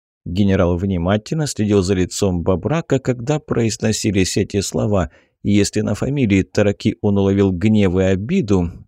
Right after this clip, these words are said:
то на фамилии Амин — страх. «Тараки сам не понимает, что делает. Он говорит о социализме, но на самом деле всё дальше и дальше отдаляется от народа.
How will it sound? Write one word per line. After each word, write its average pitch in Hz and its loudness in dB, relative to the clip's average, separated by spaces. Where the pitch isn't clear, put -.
то 135 0
на 143 -2
фамилии 101 0
Амин — 92 -2
страх. - -2
«Тараки 185 -2
сам 180 0
не 165 0
понимает, 143 0
что - 0
делает. 95 2
Он 214 -2
говорит 156 0
о 123 2
социализме, 117 0
но 107 0
на 107 0
самом 113 0
деле 127 2
всё 180 -4
дальше 180 -2
и 131 2
дальше 151 0
отдаляется 127 2
от - -4
народа. 107 0